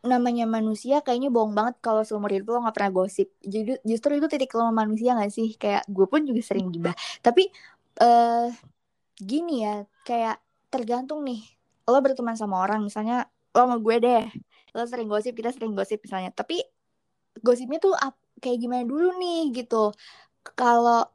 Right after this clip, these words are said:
gosip doang isinya dan nggak ada hal positif yang dilakukan,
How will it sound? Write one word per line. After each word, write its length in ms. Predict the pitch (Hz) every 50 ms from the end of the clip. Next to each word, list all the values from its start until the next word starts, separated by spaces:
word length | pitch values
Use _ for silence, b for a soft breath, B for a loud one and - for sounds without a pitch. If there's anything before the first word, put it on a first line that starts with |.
| _ _ _ _ _ _ _ _ _ _ _ _ - _ _ _ _ _ _ _ _ _ - _ _
gosip 400 | - 233 220 226 226 220 247 233
doang 260 | 208 220 214 220 214 220
isinya 460 | 196 226 - - 233 220 226 226 220
dan 240 | 220 214 214 214 214
nggak 340 | 214 214 208 208 202 202
ada 100 | 196 208 208
hal 240 | 214 220 214 220 -
positif 560 | - 220 - - 214 214 - - 220 220 220
yang 400 | 220 214 208 208 208 208 208 196
dilakukan, 1120 | 190 196 208 202 202 196 202 202 - - 285 - 330 - 262 226 208 202 196 208 220 240